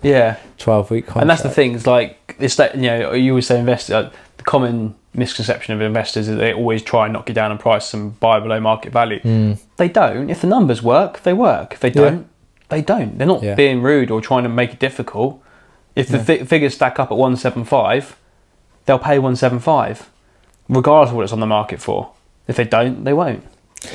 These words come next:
Speaker 2: But no one talks about the fact that the, the number one way investors make money in property is buying distressed sales.
Speaker 1: Yes. Yeah.
Speaker 2: No one talks about this.
Speaker 1: Below market value.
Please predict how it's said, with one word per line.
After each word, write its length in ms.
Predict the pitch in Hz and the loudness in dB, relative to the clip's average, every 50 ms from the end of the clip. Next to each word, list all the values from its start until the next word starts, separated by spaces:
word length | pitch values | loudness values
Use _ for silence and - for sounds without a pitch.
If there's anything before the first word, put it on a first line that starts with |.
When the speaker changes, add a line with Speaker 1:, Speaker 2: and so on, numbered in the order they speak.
| - - - - - - | -18 -20 -20 -20 -6 -2
Speaker 2:
But 140 | - 120 127 | 0 4 6
no 160 | 147 165 175 | 6 6 6
one 180 | 175 165 147 | 6 4 4
talks 400 | 131 - - 139 139 139 123 - | 4 4 4 4 4 4 2 2
about 240 | 113 101 98 101 101 | 2 4 4 2 2
the 80 | 110 101 | 0 -4
fact 440 | - - 110 95 - - - - - | -2 0 2 0 0 -2 -6 -4 0
that 260 | 104 95 98 104 - _ _ _ _ _ _ _ _ _ _ - - - _ - - - - - - _ _ - - - | 0 2 0 0 -4 _ _ _ _ _ _ _ _ _ _ -20 -20 -20 _ -20 -20 -20 -20 -20 -20 _ _ -14 -8 -4
the, 400 | 120 117 123 117 113 117 - - - _ _ _ - - - - - _ _ - | 0 4 4 6 6 4 2 0 -6 _ _ _ -20 -20 -20 -20 -20 _ _ -4
the 160 | - - 123 | 0 2 4
number 340 | 123 139 147 156 156 151 147 | 6 6 6 6 6 6 6
one 280 | 131 135 131 123 123 120 | 8 8 8 6 6 6
way 500 | 120 117 107 101 98 101 101 - - - - - - - | 6 8 8 6 6 2 -2 -10 -16 -18 -20 -20 -8 -2
investors 600 | 120 113 107 110 107 104 - - - 107 98 95 | 0 2 4 4 2 2 0 -2 0 0 0 2
make 320 | 107 104 101 104 - - - | 2 2 2 0 -2 -2 -2
money 260 | 104 104 101 101 98 | 0 0 0 0 0
in 100 | 98 95 | -2 -2
property 640 | 95 - 101 98 - 107 - - - - - 120 - _ | -2 -2 -2 -2 -4 -6 -12 -10 -10 -12 -12 -12 -14 _
is 200 | - 196 117 101 | -8 -6 -6 -6
buying 540 | - _ - 104 104 101 98 98 95 95 92 90 | -2 _ 2 2 4 4 2 0 -2 -4 -6 -8
distressed 720 | - - - - - - - 95 95 - - - - - - _ _ _ _ | -8 -8 -8 -8 -4 -2 -2 -2 -2 -2 -6 -12 -14 -16 -20 _ _ _ _
sales. 560 | - - - - 101 - - - - - - - | -16 -10 -8 -6 -6 -6 -8 -12 -14 -12 -8 -6
Speaker 1:
Yes. 460 | 120 101 - - - - - - - - _ _ _ _ - | -6 -6 -6 -8 -12 -14 -16 -16 -18 -20 _ _ _ _ -10
Yeah. 240 | - - - - - - _ _ _ _ | -6 -6 -6 -6 -8 -12 _ _ _ _
Speaker 2:
No 160 | - 131 139 156 | 2 4 4 4
one 120 | 160 151 | 4 4
talks 320 | - - 143 139 120 - | 4 4 4 4 2 -2
about 220 | 104 101 92 92 - | -4 -2 -4 -4 -6
this. 160 | 101 98 - | -10 -6 -2
Speaker 1:
Below 200 | - 139 139 139 | 2 2 4 4
market 380 | 135 135 131 127 120 - 117 - | 4 4 4 4 2 0 -6 -6
value. 480 | - 110 113 113 110 110 107 107 110 | -6 -6 -4 -2 -2 0 0 -2 -2